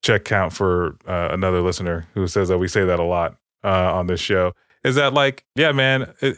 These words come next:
it doesn't, it, Hank Azaria, uh, Fisher Stevens,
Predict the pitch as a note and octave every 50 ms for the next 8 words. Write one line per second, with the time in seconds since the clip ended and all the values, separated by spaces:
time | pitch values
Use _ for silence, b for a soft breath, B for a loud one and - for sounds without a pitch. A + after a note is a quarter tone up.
0 | - C3 C3 C#3 D#3 D3 C#3 A#2+ - A#2 B2+ B2+ B2 G2+ C3 D3 C#3+ D3+ C3+ C#3
1 | C#3+ C#3+ D3 D3+ D3+ D3 C#3+ C#3+ C3+ - A#2 A2+ G#2+ G#2+ G2+ F#2 F2+ - - -
2 | D#3 D3+ C#3 - C#3+ B2+ - - D3+ D3 C#3+ D3 D3 C#3+ C#3+ C3